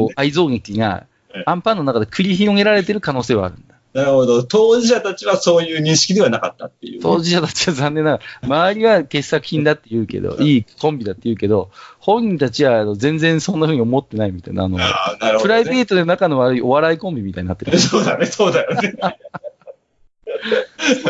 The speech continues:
Speaker 2: 可能性はあるんだな。
Speaker 1: なるほどね。
Speaker 2: うん。
Speaker 1: ああ。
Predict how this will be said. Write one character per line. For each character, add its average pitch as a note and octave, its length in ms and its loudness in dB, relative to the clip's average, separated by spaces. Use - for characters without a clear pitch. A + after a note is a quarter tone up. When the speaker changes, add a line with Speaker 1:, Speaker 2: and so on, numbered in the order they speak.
Speaker 2:
可 B3 60 -4
能 A#3+ 140 0
性 A3+ 140 0
は D3 120 4
あ C3 60 -2
る G#2+ 80 -10
ん F#2+ 80 -12
だ F2 140 -12
な。 F#2+ 180 -2
Speaker 1:
な F#2 400 -8
る F2+ 60 -6
ほ - 0 -
ど - 0 -
ね。 F#2 80 -8
Speaker 2:
う - 20 -8
ん。 - 20 -8
Speaker 1:
あ - 160 -12
あ。 - 600 -12